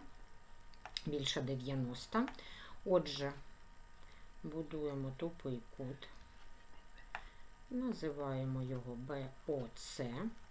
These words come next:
Його градусна міра сто вісімнадцять.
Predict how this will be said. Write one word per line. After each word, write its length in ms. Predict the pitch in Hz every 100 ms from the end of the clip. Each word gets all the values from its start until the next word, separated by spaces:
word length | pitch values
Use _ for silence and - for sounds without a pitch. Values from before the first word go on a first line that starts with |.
| - - - -
Його 440 | 151 170 156 147
градусна 720 | 139 151 135 123 120 - 135
міра 460 | 123 127 214 285 285 311 - -
сто 540 | - - - 151 165 233 262 -
вісімнадцять. 1040 | 135 127 - 135 127 127 143 - - -